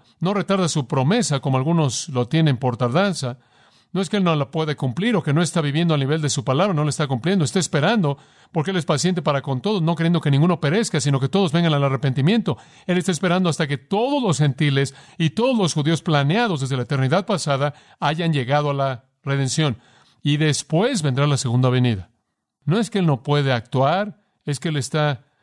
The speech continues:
reuniendo a sus redimidos. No es que mucho tiempo ha pasado, porque para Dios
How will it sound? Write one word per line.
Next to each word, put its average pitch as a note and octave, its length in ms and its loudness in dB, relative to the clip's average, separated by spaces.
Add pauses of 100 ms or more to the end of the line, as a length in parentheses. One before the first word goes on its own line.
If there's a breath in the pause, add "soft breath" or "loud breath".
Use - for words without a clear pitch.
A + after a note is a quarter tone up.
(100)
reuniendo D3+ 600 2
a B2 40 0
sus C3+ 180 0
redimidos. D3 720 2 (400)
No D3 100 2
es D3+ 80 0
que D#3 100 -2
mucho C#3+ 320 0
tiempo C#3+ 220 0
ha B2+ 80 -2
pasado, C#3+ 420 -2
porque B2 300 -4
para A#2+ 240 -2
Dios C#3 520 -2